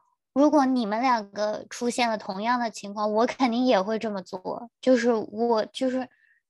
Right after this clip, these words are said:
这就是我对别人好的方式，我觉得。就是只要这个人在我的 circle 里面，就是被我划为了就是那种 best friends 的这个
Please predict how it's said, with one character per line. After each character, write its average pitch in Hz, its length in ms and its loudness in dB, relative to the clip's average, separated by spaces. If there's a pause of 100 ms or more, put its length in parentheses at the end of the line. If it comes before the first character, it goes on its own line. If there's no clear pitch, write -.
(120)
这 415 120 4
就 370 120 6
是 381 60 6
我 285 200 4
对 285 160 4
别 277 180 6
人 302 120 4
好 247 280 0
的 226 120 -4
方 269 360 -2
式， 294 240 -4
我 214 260 -8
觉 - 120 -16
得。 - 280 -20 (760)
就 339 200 0
是 320 160 4
只 254 240 0
要 233 440 4 (560)
这 302 180 4
个 262 160 4
人 208 560 0 (280)
在 254 240 4
我 214 240 2
的 160 300 0
circle 247 600 0
里 208 120 -8
面， - 280 -12
就 240 140 -6
是 240 140 -2 (120)
被 262 160 4
我 214 300 2
划 226 360 2
为 202 200 0
了 214 260 0
就 - 240 -12
是 202 160 -10
那 214 160 -6
种 196 200 -6
best 226 300 2
friends 220 400 0
的 202 120 -6
这 208 160 -8
个 208 180 -4